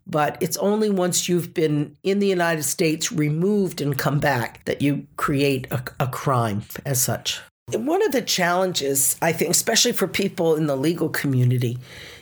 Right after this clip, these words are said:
is how do we get legal help to the border? The government is just not equipped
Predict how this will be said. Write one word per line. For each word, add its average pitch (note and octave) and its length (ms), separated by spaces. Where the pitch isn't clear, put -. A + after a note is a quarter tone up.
is F#3 120
how C#4+ 200
do G4 120
we F4 120
get E3 520
legal E3+ 400
help C3 480
to F#3 120
the D#3 80
border? C#3 540
The F3 60
government G3 440
is E3+ 120
just - 280
not E3+ 400
equipped - 720